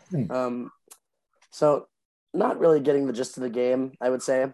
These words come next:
Speaker 2: but, uh, he's, he had a great time. And on the way home, I was driving him home while my wife, uh, transported a bunch of gifts and food that we were bringing back to the house, and he fell asleep almost immediately on the way home.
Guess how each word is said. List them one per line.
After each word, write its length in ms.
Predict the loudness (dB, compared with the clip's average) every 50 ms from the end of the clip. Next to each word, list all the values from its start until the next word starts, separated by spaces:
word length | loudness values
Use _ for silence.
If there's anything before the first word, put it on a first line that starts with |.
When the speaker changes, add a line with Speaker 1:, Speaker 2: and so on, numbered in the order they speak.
| -2
Speaker 2:
but, 240 | -2 -2 -2 -2 -2 0
uh, 380 | 0 2 2 2 2 0 0
he's, 440 | -2 -2 -2 -2 -4 -6 -8 -12 -10
he 180 | -6 -4 -4 0
had 160 | 0 0 0
a 40 | 0
great 200 | 0 -2 -2 -2
time. 400 | -2 -2 -2 -2 -2 -4 -6 -6
And 560 | -6 -8 -6 -6 -6 -6 -6 -8 -8 -8 -8 -6
on 120 | -6 -4 -4
the 80 | -2
way 140 | -2 -2 -2
home, 520 | -2 -2 -2 -2 -2 -2 -4 -6 -10 -10 -8 -4
I 120 | -2 -2
was 100 | 0 0
driving 240 | 0 -2 -2 -2 -4
him 80 | -4 -4
home 220 | -4 -4 -4 -4
while 160 | -6 -6 -6
my 100 | -6 -6
wife, 420 | -4 -4 -4 -4 -6 -8 -10 -8 -6
uh, 300 | -4 -4 -2 -4 -6 -8 -10 _ _ _ _ _ _
transported 600 | -10 -10 -10 -10 -12 -8 -6 -4 -4 -2 -4 -6
a 40 | -6
bunch 260 | -8 -8 -8 -8 -8
of 200 | -10 -10 -10 -14 _ _ -20 -20 _ _ _ _ _ _ -8 -2
gifts 420 | 0 0 0 0 -4 -10 -6 -6
and 380 | -4 -4 -4 -6 -6 -6 -8 -6
food 300 | -4 -2 0 0 0 -2
that 120 | -4 -4
we 80 | -4 -4
were 100 | -6 -6
bringing 280 | -6 -6 -6 -6 -4
back 180 | -4 -4 -4 -4
to 80 | -6 -6
the 120 | -6 -2
house, 340 | 0 0 0 0 -2 -6 -10
and 280 | -10 -8 -8 -8 -8
he 140 | -6 -6 -4 -4
fell 140 | -2 -4
asleep 340 | -4 -4 -6 -8 -8 -6 -4
almost 320 | -4 -4 -4 -8 -10 -10 -12
immediately 580 | -10 -8 -8 -8 -6 -8 -10 -10 -12 -12 -14 -16 _ _
on 140 | -12 -12 -10
the 60 | -8
way 120 | -8 -10 -8
home. 360 | -8 -8 -8 -8 -8 -10